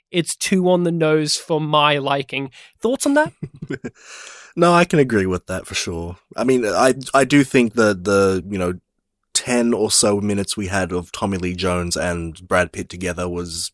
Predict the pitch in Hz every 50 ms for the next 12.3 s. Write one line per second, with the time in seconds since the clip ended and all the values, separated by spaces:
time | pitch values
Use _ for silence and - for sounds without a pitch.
0 | _ - 104 85 76 80 - - 95 - - 107 107 113 113 110 110 113 104 98
1 | 113 - - 120 117 139 160 156 127 104 92 - - - - - - _ _ _
2 | _ _ _ _ _ _ _ - 107 92 - - 165 147 139 - 139 131 117 117
3 | 107 104 107 107 - - - _ _ _ _ _ _ - 120 123 120 117 113 98
4 | 107 - - 120 110 104 - 113 92 87 85 98 - - - 110 98 98 101 95
5 | 90 - 104 - - 131 - - - 95 - - - - 107 82 85 92 95 -
6 | - 95 95 82 82 90 90 87 82 82 82 87 - - _ _ _ _ _ _
7 | _ _ _ _ _ - 95 87 87 87 82 98 _ _ - - _ _ _ _
8 | - - - 120 107 98 98 95 98 95 90 104 95 - - - 107 95 92 95
9 | 92 92 92 90 - 98 95 - - 98 92 92 90 - - 98 98 90 90 90
10 | 90 90 85 87 92 87 82 90 87 87 85 - - 107 104 - 120 107 117 131
11 | 143 - - _ _ _ _ _ _ _ _ _ _ - - 98 95 92 95 95
12 | 95 98 98 98 -